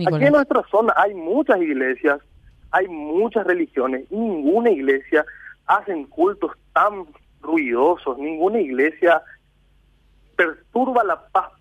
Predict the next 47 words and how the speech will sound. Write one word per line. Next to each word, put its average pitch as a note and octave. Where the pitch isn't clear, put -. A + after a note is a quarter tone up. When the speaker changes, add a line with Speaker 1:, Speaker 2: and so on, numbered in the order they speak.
Speaker 2:
pública G#3+
que G3
lo E3+
hace D#3+
esta A3
iglesia C3+
en C3
particular. C3
Speaker 1:
Nicolás, B3+
contale C#4+
a F4
la D#4+
audiencia A3+
qué B3
días G#3
son A3
los G3+
cultos, A3+
no G#3+
Speaker 2:
Ujú. -
Speaker 1:
para D#4+
promocionarle A#3+
a F#3+
la F#3
iglesia, F3+
sino G3
los A3
Speaker 2:
Ujú. G3
Speaker 1:
días A#3+
que A#3+
empiezan B3
a A#3
molestarles A3+
con A3
el G#3
ruido, A3
a A3
partir A3
de A3+
qué G#3+
hora A#3
y A#3
hasta A3
cua-, A#3
hasta A3
qué A3+
hora A3+